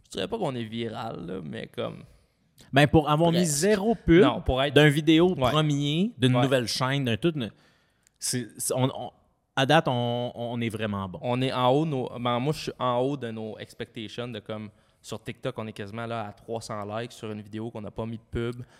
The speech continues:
Speaker 2: En
Speaker 1: C'est notre première vidéo sur ce channel-là.
Speaker 2: En quoi, moins de vingt-quatre heures ?
Speaker 1: Moins de vingt-quatre heures. Hier, on avait un follower, puis c'était moi.
Speaker 2: Ouais.
Speaker 1: Puis aujourd'hui, on est comme à cent cinquante, cent soixante.
Speaker 2: Avec moi.
Speaker 1: Avec Étienne.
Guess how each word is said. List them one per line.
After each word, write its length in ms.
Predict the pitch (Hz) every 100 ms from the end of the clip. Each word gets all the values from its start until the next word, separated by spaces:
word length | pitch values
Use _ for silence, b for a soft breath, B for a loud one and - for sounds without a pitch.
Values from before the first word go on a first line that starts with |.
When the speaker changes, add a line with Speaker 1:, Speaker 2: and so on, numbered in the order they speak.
| b
Speaker 2:
En 120 | 107
Speaker 1:
C'est 80 | 104
notre 200 | 117 120
première 340 | - 143 147 143
vidéo 360 | 131 135 139
sur 540 | 131 - 156 151 151 -
ce 240 | - 120
channel-là. 680 | - 127 117 117 117 120 123
Speaker 2:
En 100 | 113
quoi, 160 | 107 123
moins 160 | 117
de 60 | 127
vingt-quatre 360 | 117 117 113 120
heures ? 120 | 123
Speaker 1:
Moins 220 | 120 127
de 40 |
vingt-quatre 400 | 131 127 120 113
heures. 320 | 120 117 135 -
Hier, 320 | 113 120 139 117
on 100 | 113
avait 220 | 110 110
un 160 | - 123
follower, 480 | 127 113 110 113 127
puis 140 | -
c'était 240 | - 113 104
moi. 320 | 107 107 143 - b b b -
Speaker 2:
Ouais. 100 | 120
Speaker 1:
Puis 100 | 123
aujourd'hui, 300 | 117 110 120
on 40 | 131
est 100 | 113
comme 200 | 113 113
à 120 | 98
cent 200 | - 117
cinquante, 460 | 113 107 101 110 117
cent 140 | 104 107
soixante. 420 | 104 101 107 110
Speaker 2:
Avec 280 | 113 101 98
moi. 240 | 107 101 - _ -
Speaker 1:
Avec 320 | 110 110 107
Étienne. 400 | 107 - 113 90